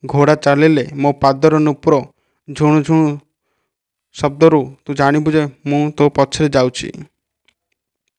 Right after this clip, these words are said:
କିନ୍ତୁ ତୁ ଯଦି ପଛକୁ ଚାହିଁ ମୋତେ ଦେଖିବୁ, ଚେଷ୍ଟା କରିବୁ, ମୁଁ ପାଷାଣ ହୋଇ ସେଇଠାରେ ରହିବି।" ପରଦିନ ଅନ୍ୟ ଦେବାଦେବୀଙ୍କ ବିଗ୍ରହ ସହ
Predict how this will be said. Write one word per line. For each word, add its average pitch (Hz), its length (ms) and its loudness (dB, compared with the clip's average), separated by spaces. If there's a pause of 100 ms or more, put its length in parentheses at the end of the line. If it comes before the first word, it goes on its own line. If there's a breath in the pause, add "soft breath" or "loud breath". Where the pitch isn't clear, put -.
(960)
କିନ୍ତୁ 143 300 -4
ତୁ 147 180 0
ଯଦି 139 440 0 (260)
ପଛକୁ 165 400 -2
ଚାହିଁ 156 240 0
ମୋତେ 147 280 -2
ଦେଖିବୁ, 139 460 -4 (460)
ଚେଷ୍ଟା 151 320 -2
କରିବୁ, 156 420 0 (420)
ମୁଁ 143 340 -2 (160)
ପାଷାଣ 156 380 -2
ହୋଇ 151 220 0
ସେଇଠାରେ 143 440 0
ରହିବି।" 135 360 -2 (920)
ପରଦିନ 143 460 0
ଅନ୍ୟ 143 360 2
ଦେବାଦେବୀଙ୍କ 143 640 0
ବିଗ୍ରହ 139 500 0
ସହ 135 360 -2